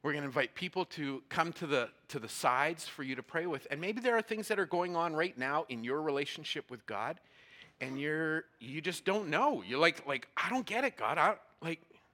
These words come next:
these are people who would love to, uh, pray with you and, uh, talk with you about those things. So, so let's pray and, uh,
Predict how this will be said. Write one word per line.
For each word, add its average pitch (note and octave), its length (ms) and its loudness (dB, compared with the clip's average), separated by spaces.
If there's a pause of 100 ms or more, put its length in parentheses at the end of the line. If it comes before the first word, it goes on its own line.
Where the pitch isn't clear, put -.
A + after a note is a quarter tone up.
(880)
these B2+ 240 -4
are C3 80 -6
people A#2+ 320 -8
who A2 120 -10
would G#2 120 -6
love G#2+ 280 -4
to, G2+ 280 -8
uh, F#2+ 120 -6 (100)
pray G2 180 -8
with F#2 220 -14
you F2+ 160 -14 (260)
and, F2+ 580 -16
uh, F2 180 -8 (320)
talk - 220 -6
with - 160 -20
you F#2 80 -12
about F2 280 -14
those F#2 240 -16
things. F2+ 240 -16 (120)
So, F2+ 140 -16 (560)
so - 140 -6
let's D3 180 0
pray D#3+ 460 2 (160)
and, A2 580 -10
uh, G2+ 280 2